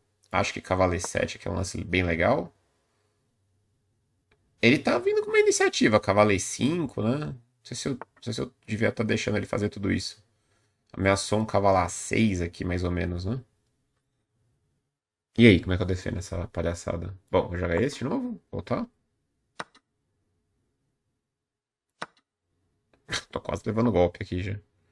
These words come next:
Ah, ele tem cavalo A seis. Ah, eu posso tomar, né? <laughs> O cara quase me enganou. O cara quase me enganou. Vamos lá, bora. Tem que jogar, né? Pô, o cara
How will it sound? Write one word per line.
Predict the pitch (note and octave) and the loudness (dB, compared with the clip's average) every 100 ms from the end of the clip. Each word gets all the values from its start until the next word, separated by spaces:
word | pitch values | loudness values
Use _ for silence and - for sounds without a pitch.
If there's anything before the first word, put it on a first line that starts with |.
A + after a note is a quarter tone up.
| _ _ | _ _
Ah, | B2 G2+ | 6 6
ele | F#2 | 6
tem | D3 F#3+ | 4 4
cavalo | G2+ F2 F2 | 4 4 2
A | |
seis. | F2+ F2+ F#2 - - _ _ _ _ _ _ _ _ _ _ _ _ _ _ _ _ _ _ _ _ _ _ _ _ _ _ _ _ - | 0 -4 -4 -10 -20 _ _ _ _ _ _ _ _ _ _ _ _ _ _ _ _ _ _ _ _ _ _ _ _ _ _ _ _ -12
Ah, | A3 | -10
eu | C3 | -6
posso | B2+ A2+ | -8 -6
tomar, | - C3 A#2 | -6 -4 -4
né? | G#2+ A#2 - _ _ - | -6 -8 -12 _ _ 4
<laughs> | - A3 - A3 - A3+ G#3 | 6 4 4 2 4 4 4
O | - | 4
cara | - - - | -2 -2 4
quase | D#3+ D#3+ | 4 4
me | E3 | 2
enganou. | D3 B2 A2 - _ _ - - - E3+ D#3+ - _ _ _ _ C#4 | 6 6 6 2 _ _ -16 -12 -12 -12 -20 -20 _ _ _ _ -6
O | |
cara | - A#3+ - | 4 6 6
quase | A3+ A3+ A#3+ | 6 8 8
me | B3 | 10
enganou. | A#3+ F#3+ G3+ E3 - _ _ _ _ _ _ _ _ _ - | 8 10 8 8 0 _ _ _ _ _ _ _ _ _ 4
Vamos | C3+ | 10
lá, | C3 G#2+ | 12 10
bora. | F2 A2+ G2+ E2 - _ _ _ _ _ _ _ _ _ | 12 12 12 10 -2 _ _ _ _ _ _ _ _ _
Tem | - | -6
que | - | -2
jogar, | F#4+ C#4+ G#2+ | 0 4 4
né? | G2 B2 F3 _ _ _ _ _ _ _ _ _ _ _ | 4 -2 -6 _ _ _ _ _ _ _ _ _ _ _
Pô, | F#3 B2+ | 2 2
o | |
cara | - - E4+ | 2 -2 -4